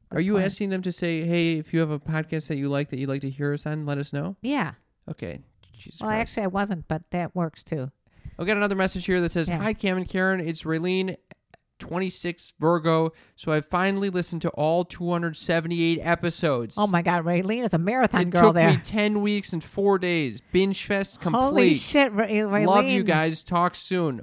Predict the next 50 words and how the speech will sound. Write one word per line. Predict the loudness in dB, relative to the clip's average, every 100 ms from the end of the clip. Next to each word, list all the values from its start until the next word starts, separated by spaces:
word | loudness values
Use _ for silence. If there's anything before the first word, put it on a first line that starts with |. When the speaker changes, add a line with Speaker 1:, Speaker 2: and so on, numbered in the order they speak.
| -12
Speaker 2:
Holy | -2 2 4 2 6 8 8
Speaker 1:
Super | 8 6
Speaker 2:
fuck. | 8 10 10 10
Speaker 1:
fucking | 2 -2 -4
fan. | 0 2 2 2 4
<laughs> | 4
Speaker 2:
Raylene, | 6 4 4 2 4 6 6 2 _ -20 -8
Speaker 1:
How | 2 4
Speaker 2:
I, | 6
Speaker 1:
many | 4
Speaker 2:
I, | 4 2 2
Speaker 1:
episodes? | 0 0 -2 -4 -8
Two | -4 -4
hundred? | -4 -2
Speaker 2:
it | -2
took | -2 -4
her |
ten | -4 -2 -2
weeks | -2 -4 -6 -14 -20 _
and | -4 -4 -4
four | -2 2 4
days | 2 2 -2 -6
to | -4
listen | -4 -4
to | -6
two | -4
hundred | -4 -2
seventy-eight | -2 0
episodes. | -2 -2 -6 -8 -8
I, | -2 -2 -2
Raylene, | 0 2
Speaker 1:
I | 4 4
didn't | 2
even | 0 2
know | 2
we | 4
had | 2 0
two | -2
hundred | 0 0 -2
seventy-eight | -2 0 -2
Speaker 2:
I, |
Speaker 1:
episodes. | -2 -4 -4 -4
Speaker 2:
Raylene, | -2 -2 0 -2
I | -2 0
would | 0 0
love | 0 -2 -2
to | -6
hear | -6 -4 -4
if | -6 -8 -4
you | -2 -2 -4